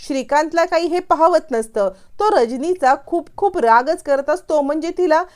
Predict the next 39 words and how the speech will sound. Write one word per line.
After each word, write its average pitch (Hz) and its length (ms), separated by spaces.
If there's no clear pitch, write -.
अगदी 277 300
पायाची 277 500
धूळच 240 440
समजत 196 320
असतो. 190 440
रजनी 320 400
आता 311 300
पुस्तक 262 480
वाचत 226 280
असताना 277 480
श्रीकांत 254 380
म्हणतो, 269 240
"हे 277 120
काय?" 294 280
"माझे 262 240
औषधं 285 380
कुठे 311 240
आहेत?" 311 180
रजनी 196 340
बिचारी 226 420
चटकन 208 460
उठते, 269 340
औषधं 220 340
देते. 185 380
श्रीकांत 311 380
म्हणतो, 349 260
"हे 330 200
काय, 349 280
नुसती 359 300
औषधं? 247 440
पाण्याचा 294 380
ग्लास 320 260
कोण 320 260
देणार?" 285 300
रजनी 269 360
उठते, 311 320
पटकन 269 480
पाणी 196 340
देते. 180 360